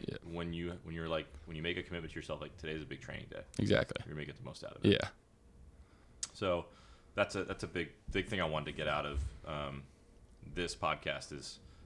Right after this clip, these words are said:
Speaker 2: there's no Tucker Dordevic without the work people don't see.
Speaker 1: Mm-hmm. Hundred percent.
Speaker 2: Um, cool. So let's, uh,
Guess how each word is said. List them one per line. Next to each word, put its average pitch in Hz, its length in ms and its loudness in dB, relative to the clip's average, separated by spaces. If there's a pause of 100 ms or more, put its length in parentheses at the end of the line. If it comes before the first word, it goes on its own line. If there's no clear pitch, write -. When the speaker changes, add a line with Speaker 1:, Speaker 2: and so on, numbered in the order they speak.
(120)
Speaker 2:
there's 87 140 -2
no 92 100 2
Tucker 78 260 0
Dordevic 71 380 -4
without 71 240 -4
the 78 60 -6
work 71 220 -4
people - 200 -6
don't 67 160 -6
see. - 220 -6 (100)
Speaker 1:
Mm-hmm. 113 220 10 (360)
Hundred 101 200 8
percent. 92 320 2 (800)
Speaker 2:
Um, 101 460 8 (1040)
cool. 110 320 4
So 101 440 6
let's, 117 240 2
uh, 127 420 8